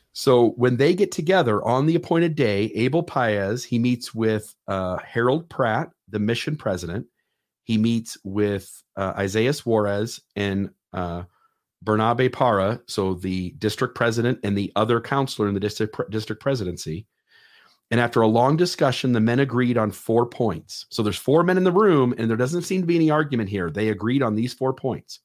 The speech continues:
First, Paez would terminate the third convention's activities,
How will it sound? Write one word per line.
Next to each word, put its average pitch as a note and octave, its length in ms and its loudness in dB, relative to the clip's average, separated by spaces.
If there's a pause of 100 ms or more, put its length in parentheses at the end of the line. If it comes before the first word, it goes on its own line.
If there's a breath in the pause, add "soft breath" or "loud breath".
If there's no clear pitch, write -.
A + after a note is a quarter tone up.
(600)
First, - 540 0 (520)
Paez D#3+ 420 2
would B2 200 -2
terminate D#3+ 600 2
the A#2+ 80 -2
third D3 360 0
convention's C3 640 -2
activities, G#2 760 -4